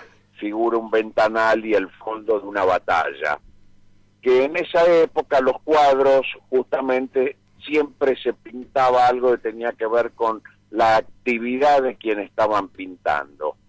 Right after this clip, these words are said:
Y, eh, aparecen ahí dos banderas, tres banderas, dos muy claras,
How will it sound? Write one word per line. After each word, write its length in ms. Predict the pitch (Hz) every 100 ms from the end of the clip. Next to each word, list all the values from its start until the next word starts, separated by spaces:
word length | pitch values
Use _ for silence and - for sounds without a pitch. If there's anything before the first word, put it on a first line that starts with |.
| _ _ _ _ _
Y, 320 | 151 156 160 -
eh, 440 | 117 113 113 113 117
aparecen 680 | 120 - 127 147 - 131 127
ahí 240 | 127 127
dos 240 | 117 143
banderas, 580 | 123 127 131 147 127 113 -
tres 200 | - 139 120
banderas, 720 | 117 120 135 120 104 107 113 - _ -
dos 180 | 123 110
muy 240 | 113 120
claras, 640 | - - 135 110 104 113